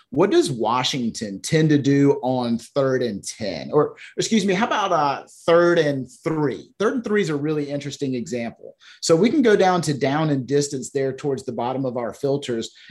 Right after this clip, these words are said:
and set the down to third down and the distance to three. And we should have a, a, a pretty cool little listing there of exactly what we expect, uh, Washington to do in that particular scenario. So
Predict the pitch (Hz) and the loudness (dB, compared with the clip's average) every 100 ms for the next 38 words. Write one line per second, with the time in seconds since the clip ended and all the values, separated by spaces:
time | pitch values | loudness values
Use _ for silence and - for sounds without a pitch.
0 | - 135 - 175 185 160 156 143 143 135 | -4 -2 0 2 2 2 0 2 2 0
1 | 120 117 120 - 147 160 147 131 120 117 | -4 -6 -8 0 2 4 2 0 0 -4
2 | 113 - _ 127 127 107 - 160 123 113 | -6 -8 _ -2 0 4 2 2 -2 -4
3 | - - 123 - 156 139 82 67 - _ | -6 -6 -6 -2 0 2 0 -8 -18 _
4 | - _ 139 139 147 147 269 226 196 160 | -20 _ 0 2 2 0 -2 0 0 0
5 | 147 139 135 117 143 143 151 - 180 165 | 0 0 -2 -4 -8 -4 -6 0 2 2
6 | - 175 151 156 143 135 151 151 151 139 | 2 2 4 2 2 2 0 0 -4 -4
7 | 131 131 127 - _ _ 131 139 123 151 | -2 -4 -6 -10 _ _ -4 -2 0 -2
8 | 156 160 139 131 156 156 151 143 143 - | 0 -2 -2 0 0 0 0 -2 -2 -6
9 | 151 139 - 113 - 127 120 113 135 139 | -6 -6 -10 -14 -6 -2 -2 -2 0 0
10 | 151 127 127 117 110 123 127 117 123 113 | -2 -4 -4 -4 -4 -4 -4 -2 -4 -6
11 | - 139 131 117 - 123 120 104 82 - | -6 -6 -4 -4 -2 -2 -2 -4 -4 -2
12 | 123 117 | -2 -2